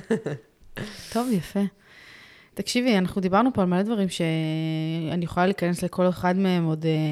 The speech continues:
Speaker 2: המון, המון, המון. יש לי איזה משהו שכאילו בא לי שנציף אותו לקראת הסוף, לפני שאנחנו מסיימות, שלפני כמה ימים ישבתי עם בת דודה שלי, שהיא היצור הכי יפה עלי אדמות, הכי, הכי, הכי. ועשיתי לה תמונה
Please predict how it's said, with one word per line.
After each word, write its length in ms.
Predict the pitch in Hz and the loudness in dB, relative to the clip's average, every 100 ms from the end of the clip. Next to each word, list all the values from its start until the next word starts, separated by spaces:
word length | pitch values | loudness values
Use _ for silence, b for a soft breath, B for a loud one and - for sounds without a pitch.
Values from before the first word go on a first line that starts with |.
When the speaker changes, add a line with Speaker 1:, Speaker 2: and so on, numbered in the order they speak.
| 147 | 0
Speaker 2:
המון, 360 | 165 180 185 | 0 2 2
המון, 260 | 175 175 175 | 2 2 2
המון. 340 | 165 165 165 - - - | 2 2 0 -2 -10 -4
יש 240 | 214 220 | -2 0
לי 120 | 285 | 2
איזה 160 | 214 175 165 | 2 2 0
משהו 360 | 180 190 208 240 | 2 0 0 -6
שכאילו 600 | - - 185 190 196 180 | -8 -6 -2 0 0 2
בא 140 | 180 | 0
לי 100 | 208 | 0
שנציף 460 | 208 180 160 180 - | 0 -2 -2 -4 -4
אותו 160 | 196 | -2
לקראת 320 | 165 175 180 180 | -2 -2 -4 -4
הסוף, 300 | - 185 180 | -4 -6 -6
לפני 120 | 175 | -6
שאנחנו 520 | 170 175 170 - 180 | -6 -8 -8 -10 -10
מסיימות, 540 | 175 165 165 170 220 _ B B B B B B - | -8 -6 -4 -6 -10 _ B B B B B B -12
שלפני 1000 | - 202 180 175 175 - _ 202 - 226 | -6 0 0 -2 -6 -12 _ -12 -6 -2
כמה 140 | 240 | 0
ימים 120 | 233 | 0
ישבתי 340 | 196 208 202 226 | 0 0 0 0
עם 100 | 185 | 0
בת 100 | 165 | 0
דודה 180 | 180 196 | 2 0
שלי, 300 | 202 185 185 | -2 -4 -4
שהיא 480 | - 277 277 240 | -6 -6 -4 -4
היצור 380 | 208 185 - 220 | -2 -4 -2 -2
הכי 180 | 196 - | -2 0
יפה 260 | 190 - 165 165 - | -2 0 -6 -6 -8
עלי 240 | 175 175 | -2 -2
אדמות, 440 | 170 160 160 165 - | 0 -2 -2 -6 -10
הכי, 240 | - - | -10 -4
הכי, 200 | 208 - | -4 -2
הכי. 260 | 170 - 170 - b b b b b _ | -6 -4 -8 -8 b b b b b _
ועשיתי 840 | 185 185 - 247 269 247 - 269 | 0 0 4 6 6 4 0 4
לה 100 | 320 | 4
תמונה 380 | 254 220 208 202 | 4 2 4 2